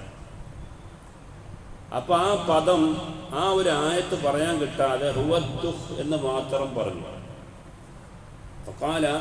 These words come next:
അവൻ പറഞ്ഞു തുടങ്ങിയപ്പോഴേക്ക് റസൂലുള്ളാഹി തങ്ങൾ പറഞ്ഞു, "ഇഖ്സ, നിർത്ത്."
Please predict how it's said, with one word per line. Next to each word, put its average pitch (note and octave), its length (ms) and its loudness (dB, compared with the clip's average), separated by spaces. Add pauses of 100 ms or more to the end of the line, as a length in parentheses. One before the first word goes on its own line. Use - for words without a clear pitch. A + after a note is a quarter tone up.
(320)
അവൻ D3+ 180 -2
പറഞ്ഞു E3 280 6
തുടങ്ങിയപ്പോഴേക്ക് F3+ 960 4 (100)
റസൂലുള്ളാഹി E3 480 2 (100)
തങ്ങൾ D3 220 2
പറഞ്ഞു, C#3 200 -2 (120)
"ഇഖ്സ, - 220 -2 (320)
നിർത്ത്." D3+ 300 0